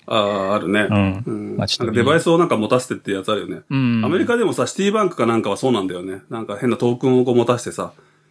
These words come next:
Speaker 1: やるからさ。まあ一応ツーファクターなんだけど、
Speaker 2: うん。
Speaker 1: まあ全然使いやすくないんだよね。それ持ってないといけないから。
Speaker 2: 専用のトークンジェネレーターみたいなやつをね、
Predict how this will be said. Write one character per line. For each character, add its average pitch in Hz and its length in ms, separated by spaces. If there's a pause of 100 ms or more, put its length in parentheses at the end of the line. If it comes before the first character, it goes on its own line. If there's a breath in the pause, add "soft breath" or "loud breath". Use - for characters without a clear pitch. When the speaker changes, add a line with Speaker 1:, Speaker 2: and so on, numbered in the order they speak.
(140)
Speaker 1:
や 107 80
る 107 100
か 98 100
ら 90 100
さ。 90 220 (120)
ま 117 160
あ - 20
一 - 140
応 - 20
ツ 175 200
ー 185 60
フ 190 60
ァ 202 80
ク - 80
タ 113 160
ー - 20
な 117 120
ん 110 80
だ 98 100
け 95 80
ど、 98 320
Speaker 2:
う - 20
ん。 104 200 (480)
Speaker 1:
ま 110 100
あ 104 100 (200)
全 123 160
然 131 120
使 127 160
い - 20
や 127 100
す - 80
く 101 60
な 95 100
い - 20
ん 85 60
だ - 60
よ 85 60
ね。 87 60
そ 110 120
れ 113 60
持 120 100
っ 120 40
て 107 80
な 90 60
い 90 40
と 87 60
い 87 40
け 92 80
な 90 80
い - 20
か - 40
ら。 - 40
Speaker 2:
専 160 100
用 165 140
の 156 100
ト 151 140
ー 143 40
ク 151 120
ン 147 80
ジ 139 80
ェ - 20
ネ 139 80
レ 143 120
ー - 40
タ 98 100
ー 90 40
み 92 80
た 98 100
い - 20
な 95 60
や 98 60
つ - 100
を 104 60
ね、 131 200